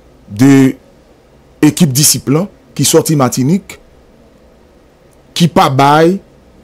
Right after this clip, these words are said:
ki pa chache vizibilite disip lan. E mwen menm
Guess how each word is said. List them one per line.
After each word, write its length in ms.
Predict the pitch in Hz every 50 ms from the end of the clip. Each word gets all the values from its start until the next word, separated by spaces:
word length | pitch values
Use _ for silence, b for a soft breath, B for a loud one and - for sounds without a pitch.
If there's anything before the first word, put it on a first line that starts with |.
| _ _ _ _ _ _ _ _ _ _ _ _ _ _ -
ki 120 | 180 175
pa 160 | - - 196 -
chache 240 | - 190 - 202 151
vizibilite 680 | 120 127 170 175 143 165 170 151 165 151 139 - 156 127
disip 360 | 123 113 107 101 - - 65
lan. 80 | - - _ _ _ _ _ _ _ _ _ _ _ _ _ _ _ _ _ _ _ _ _ _ _ _ _ _ _ -
E 80 | 151
mwen 220 | 147 160 165 170 190
menm 160 | 190 170